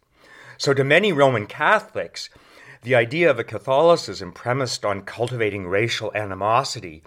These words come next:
is deeply strange, since cathedrals are supposed to be the seat of the Catholic Church in a region, not an ethnic party headquarters. So it's not just the, uh,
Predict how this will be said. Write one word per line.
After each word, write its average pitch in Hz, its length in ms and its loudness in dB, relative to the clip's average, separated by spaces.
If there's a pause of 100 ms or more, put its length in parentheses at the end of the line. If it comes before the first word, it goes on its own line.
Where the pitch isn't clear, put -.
(360)
is 110 160 -6
deeply 95 520 -8
strange, 95 680 -8 (340)
since 98 320 -10
cathedrals 117 680 -4
are 90 80 -8
supposed 101 460 -6
to 101 60 -14
be 92 100 -12
the 87 180 -10 (420)
seat 139 320 -6
of 95 100 -10
the 104 60 -16
Catholic 104 480 -4
Church 202 380 0
in 104 80 -10
a 90 60 -8
region, 87 440 -12 (340)
not 101 320 -2
an 107 140 -6 (100)
ethnic 98 460 -8
party 92 380 -8
headquarters. 98 920 -4 (760)
So 117 340 0 (100)
it's - 260 -6 (140)
not 127 320 -4
just - 420 -4
the, 104 200 0 (280)
uh, - 220 -10